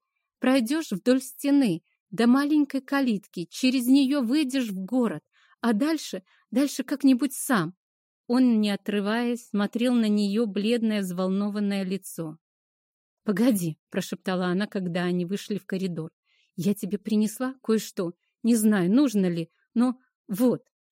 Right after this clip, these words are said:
Смущенно кашлянув, она достала из кармана аракитовый медальон — челу, на простенькой цепочке, неуверенно шагнула к Хасу и, не говоря ни слова, повесила вещицу ему на грудь.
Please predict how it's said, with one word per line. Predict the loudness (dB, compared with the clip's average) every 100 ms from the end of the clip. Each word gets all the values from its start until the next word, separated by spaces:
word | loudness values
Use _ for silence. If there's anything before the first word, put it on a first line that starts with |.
| _
Смущенно | -2 -2 -2 -4 -2 0 -2
кашлянув, | -4 -8 -4 -2 -2 -4 -8 _
она | 0 2
достала | 2 -2 -4 -6 -4
из | -4 -4
кармана | -6 -4 -2 -2 -4 -6 -12 _ _ _ _
аракитовый | 0 0 -2 -4 -4 -2 0
медальон — | 0 0 -2 -2 -2 -4 -6 -6 -12 _
челу, | -6 -2 0 -2 -6 -12 _ _
на | -2 0
простенькой | 0 -2 0 -2 0 -2
цепочке, | -4 -8 -8 -6 -6 -8 -18 -20 _
неуверенно | 0 2 2 2 0 0 -2
шагнула | -2 -4 -2 -2 0 -4
к | -8
Хасу | -6 -6 -6 -10 -14 -4
и, | 2
не | 4 4
говоря | 2 2 2 4
ни | 2
слова, | -2 -4 -2 -2 -4
повесила | -4 -2 -2 -4 -4 -4
вещицу | -4 -6 -8 -10 -4 -2
ему | 0 0
на | -2 -4
грудь. | -6 -12 -16